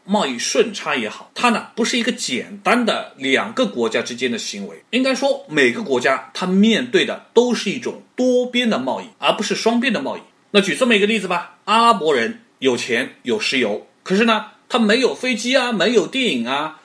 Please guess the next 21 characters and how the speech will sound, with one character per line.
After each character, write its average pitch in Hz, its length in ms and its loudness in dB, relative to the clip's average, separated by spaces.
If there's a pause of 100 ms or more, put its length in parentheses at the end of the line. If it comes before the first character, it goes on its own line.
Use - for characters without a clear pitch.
所 254 260 4
以 - 20 4
呢， 190 200 0
他 - 100 -4
就 220 140 6
把 123 160 0
石 - 300 0
油 156 360 2
卖 208 240 2
给 127 100 -2
了 127 120 0
美 117 120 -2
国， 113 440 0 (100)
那 147 140 0
换 180 420 2
美 110 160 -4
国 147 140 4
人 147 100 0
的 131 80 -2
飞 170 260 0
机、 170 420 -8